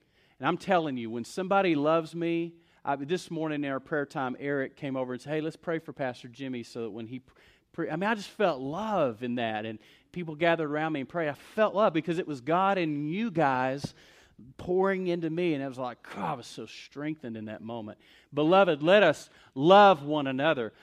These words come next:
for love is of God, and everyone who loves is born of God and knows God.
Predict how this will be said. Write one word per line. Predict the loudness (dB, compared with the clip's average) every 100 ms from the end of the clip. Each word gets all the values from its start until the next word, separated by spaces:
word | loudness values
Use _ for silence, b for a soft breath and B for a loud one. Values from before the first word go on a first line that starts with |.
| b
for | 2 2 4
love | 8 10 8 6
is | 2 2 0 0
of | 4 4 4
God, | 6 8 8 6 4
and | -2 -2 2
everyone | 4 4 4 2 0
who | 0 0
loves | 4 4 4 0 0
is | 0 0
born | 0 0 2 -2
of | -2 -4 0
God | 0 2 0 -2
and | -4 0
knows | 2 2 0 -4
God. | -4 -2 -6